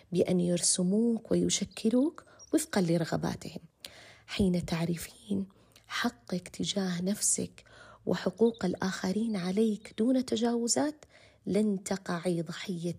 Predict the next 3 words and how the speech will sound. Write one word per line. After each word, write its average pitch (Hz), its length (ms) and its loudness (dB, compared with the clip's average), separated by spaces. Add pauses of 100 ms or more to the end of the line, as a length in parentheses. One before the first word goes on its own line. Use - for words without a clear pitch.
تنمر 175 560 0 (360)
وتدني 180 800 2 (320)
واستحقاق - 920 -2